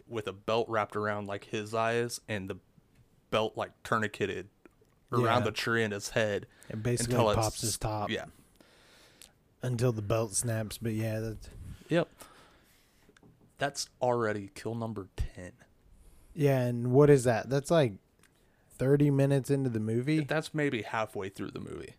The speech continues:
Speaker 2: Yeah.
Speaker 1: Maybe. Right after that, the boy who is visiting his grandpa,
Speaker 2: Mm-hmm.
Speaker 1: chick named Pam, who is, like, one of the,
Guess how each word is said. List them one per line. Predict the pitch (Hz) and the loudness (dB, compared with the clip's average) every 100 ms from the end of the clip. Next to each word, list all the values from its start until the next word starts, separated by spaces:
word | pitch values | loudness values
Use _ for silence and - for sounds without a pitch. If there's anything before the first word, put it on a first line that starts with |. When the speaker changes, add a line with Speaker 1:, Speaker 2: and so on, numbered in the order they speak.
| _ _ _ _ - 127 | _ _ _ _ -10 -4
Speaker 2:
Yeah. | 120 104 92 101 - | -2 -4 -8 -10 -8
Speaker 1:
Maybe. | 113 113 113 92 98 - _ _ _ _ | -4 0 2 0 -4 -18 _ _ _ _
Right | 101 104 110 | -4 0 4
after | 113 110 104 | 2 0 -6
that, | 107 170 247 _ _ _ _ _ - - - | -4 -2 -4 _ _ _ _ _ -20 -20 -18
the | 131 120 113 | -8 -2 0
boy | 104 113 135 139 | 0 2 4 4
who | 131 131 | 2 0
is | 107 | 0
visiting | 120 139 156 151 147 | -2 0 0 -2 -2
his | 151 147 | -4 -2
grandpa, | 143 147 143 - 107 92 107 131 - - - - | 0 2 2 0 -2 -2 -6 -8 -14 -20 -20 -12
Speaker 2:
Mm-hmm. | 120 117 123 120 - - _ _ - - - _ - | -6 -2 0 -2 -8 -20 _ _ -20 -20 -20 _ -8
Speaker 1:
chick | - 143 147 | -2 0 0
named | 151 135 | -2 -2
Pam, | - 131 117 120 | -2 0 0 0
who | 120 107 | 0 0
is, | 104 - | -2 -4
like, | 107 104 | -6 -6
one | 110 113 110 | -6 -6 -6
of | 98 | -6
the, | 104 104 101 95 | -10 -8 -8 -10